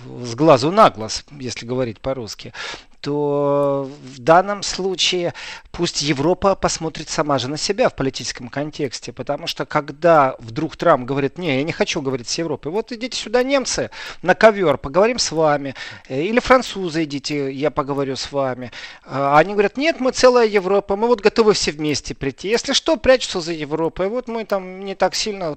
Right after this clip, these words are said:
спрятали пошлины дополнительные на американские металлические изделия». То в этом отношении хорошие учителя, хорошие ученики, все правильно, надо прятать своих. И здесь много вопросов, конечно, много ответов, и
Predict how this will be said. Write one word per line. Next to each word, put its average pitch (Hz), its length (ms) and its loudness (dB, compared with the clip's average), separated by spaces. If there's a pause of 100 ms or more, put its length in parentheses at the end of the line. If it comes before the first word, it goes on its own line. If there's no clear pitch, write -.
спрятали 165 580 -2
пошлины 147 520 -2
дополнительные 135 760 -4
на 131 360 -6
американские 147 680 -6
металлические 135 640 -8
изделия». 127 420 -8 (420)
То 190 200 2
в 196 60 -2
этом 269 220 -6
отношении 262 1000 -6
хорошие 269 480 2
учителя, 262 480 2
хорошие 240 500 0
ученики, 233 520 -6
все - 200 -6
правильно, 220 320 0
надо 185 220 -2
прятать 220 360 0
своих. 113 420 -8 (520)
И 143 580 -4
здесь 147 560 -4
много 208 320 -2
вопросов, 196 640 0
конечно, 180 480 -6
много 170 320 -2
ответов, 175 580 -4
и 147 360 -6